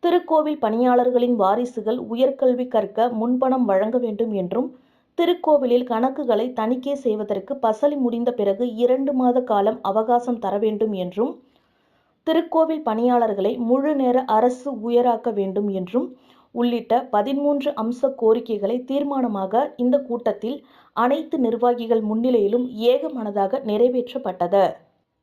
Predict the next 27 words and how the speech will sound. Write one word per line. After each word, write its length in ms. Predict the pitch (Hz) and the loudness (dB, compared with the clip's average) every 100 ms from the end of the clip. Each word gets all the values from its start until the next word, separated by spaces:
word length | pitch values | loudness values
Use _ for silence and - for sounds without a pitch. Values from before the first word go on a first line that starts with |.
| _ _ _ _ | _ _ _ _
இதனை 320 | 247 277 294 302 | -2 2 2 2
முன்வைத்து 580 | 262 277 302 262 - 269 - | 2 2 0 -2 -2 -2 2
தமிழக 440 | 240 277 285 294 | 0 2 2 2
முதல்வருக்கும் 680 | 247 254 247 220 190 262 269 | 2 2 2 0 0 -2 -2
இந்து 280 | 247 277 330 | -2 0 0
சமய 400 | 330 254 240 247 254 | -2 -2 2 0 2
அறநிலையத்துறை 760 | 214 254 285 277 262 247 233 233 | 2 2 2 2 2 2 0 0
அமைச்சர் 480 | 196 220 233 247 233 | -2 -4 -4 -4 -2
ஆகியோரின் 600 | 202 220 226 233 202 254 269 | -2 -2 0 0 2 -2 0
கோரிக்கை 480 | 247 269 294 269 262 | 4 4 2 -6 -6
முன் 200 | 226 240 | -4 -4
அளிப்பது 440 | 233 202 202 190 254 - - _ _ - | -4 -2 0 0 0 -4 -18 _ _ 0
அறநிலையத்துறையின் 920 | 254 302 320 302 294 285 240 233 247 | 0 0 0 -2 -2 0 0 2 2
கவனத்தை 480 | 220 226 262 262 269 | 2 2 0 -2 -4
ஈர்க்கும் 380 | 220 247 254 240 202 | -2 -4 -4 -2 -2
வகையில் 360 | 190 185 262 - _ _ _ | 0 -2 -2 -6 _ _ _
விரைவில் 520 | 240 285 320 269 285 285 _ _ _ - | 2 2 2 -2 -6 -10 _ _ _ 0
மாபெரும் 500 | 240 262 294 320 262 | 2 4 4 2 2
மாநாடு 460 | 214 247 262 240 | 2 2 2 2
அல்லது 320 | 208 202 208 170 | 2 2 2 0
போராட்டம் 580 | 240 240 269 277 285 254 | 2 4 4 2 0 2
நடத்துவது 520 | 202 220 254 240 208 | 0 2 2 0 0
என 220 | 180 254 | -4 -6
செயற்குழு 560 | - 247 269 269 277 277 | 2 4 4 0 -2 -2
கூட்டத்தில் 520 | 226 220 185 - 311 | -2 -2 -2 -4 -8
முடிவு 300 | 226 220 226 | -4 -2 -2
செய்தனர். 560 | 254 196 180 175 196 | -4 -4 -4 0 0